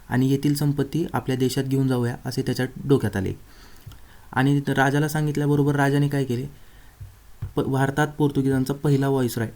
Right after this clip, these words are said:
डी अल्मेडाला पाठवले. आता या डी अल्मेडाने कोचीन, कॅननोर, अंजनदीव यासारख्या ठिकाणी वसाहती त्याने स्थापन केल्या. तसेच त्याला समुद्रावर प्रभुत्वासाठी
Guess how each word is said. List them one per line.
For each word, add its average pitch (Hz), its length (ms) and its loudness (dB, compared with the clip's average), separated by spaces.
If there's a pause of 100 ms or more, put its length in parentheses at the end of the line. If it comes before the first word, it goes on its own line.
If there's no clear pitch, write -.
(120)
डी 131 340 0
अल्मेडाला 127 420 0
पाठवले. 127 420 -2 (500)
आता 120 160 -4
या 127 140 0
डी 135 240 4
अल्मेडाने 143 520 2
कोचीन, 135 640 2
कॅननोर, 127 440 0 (240)
अंजनदीव 127 500 4 (460)
यासारख्या 135 460 0
ठिकाणी 139 340 0 (120)
वसाहती 135 400 2
त्याने 135 240 -2
स्थापन 131 360 0
केल्या. 101 220 -4 (3000)
तसेच 139 300 0 (360)
त्याला 139 240 2
समुद्रावर 139 460 0
प्रभुत्वासाठी 135 680 -2